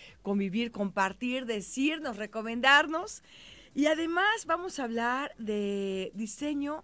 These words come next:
de habitaciones para niños. ¿En realidad está bien diseñado el cuarto para tus hijos?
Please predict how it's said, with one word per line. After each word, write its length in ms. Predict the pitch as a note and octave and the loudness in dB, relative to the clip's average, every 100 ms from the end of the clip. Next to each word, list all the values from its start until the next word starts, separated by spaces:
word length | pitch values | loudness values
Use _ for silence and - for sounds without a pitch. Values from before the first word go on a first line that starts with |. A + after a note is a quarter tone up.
| - | -10
de 160 | G3+ | -6
habitaciones 840 | F#3+ G3 - F3+ A#3+ A#3 A#3+ D4 - | -4 -6 -8 -8 -6 -6 -6 -8 -12
para 200 | - D3 | -12 -10
niños. 640 | D#3+ A#3 A3 G#3 A3 F4 - - - - - - - - | -6 -4 -2 -4 -8 -14 -20 -20 -20 -20 -20 -20 -10 -2
¿En 180 | G#3+ G#3+ | 0 2
realidad 580 | A#3 A3+ A3+ G#3+ B3+ G4+ - - - | 2 2 0 0 0 0 -4 -12 -8
está 340 | G#3 - B3+ | -6 -2 -2
bien 340 | A3+ A#3+ D4 | 0 -2 -2
diseñado 600 | D#4 F4 A#3 A3+ G#3 F#3 | -4 -4 -2 0 -2 -2
el 160 | - F3 | -4 -6
cuarto 320 | G3+ G#3+ B3 | -4 -4 -6
para 220 | - A3 | -10 -10
tus 260 | F#3+ E3+ - | -10 -12 -14
hijos? 460 | E3+ F#3 A3 C#4 | -14 -12 -12 -12